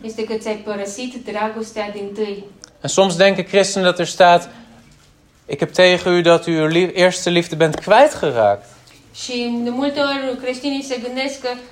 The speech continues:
Speaker 1: ar trebui să scrie că ți-ai, uh, ți-ai uitat dragostea dintâi.
Speaker 2: Pierdut.
Speaker 1: Ți-ai pierdut
Speaker 2: Maar er
Speaker 1: dragostea.
Speaker 2: staat niet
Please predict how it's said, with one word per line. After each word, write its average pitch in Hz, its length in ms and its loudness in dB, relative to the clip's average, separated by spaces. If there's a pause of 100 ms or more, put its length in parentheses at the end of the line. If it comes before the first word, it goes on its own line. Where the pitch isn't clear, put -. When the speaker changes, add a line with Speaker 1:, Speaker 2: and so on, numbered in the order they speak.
(100)
Speaker 1:
ar 220 60 -10
trebui 240 260 -4
să 262 120 -8
scrie 269 380 -8
că 262 80 -4
ți-ai, 247 460 -6 (320)
uh, 226 480 -4 (460)
ți-ai 233 440 -4
uitat 285 500 -2 (240)
dragostea 214 520 -4
dintâi. 190 560 -12 (380)
Speaker 2:
Pierdut. 196 560 4 (400)
Speaker 1:
Ți-ai 226 200 -4
pierdut 240 460 -8 (360)
Speaker 2:
Maar 208 220 4
er 208 80 4
Speaker 1:
dragostea. 190 100 0 (220)
Speaker 2:
staat 233 160 6
niet 220 200 0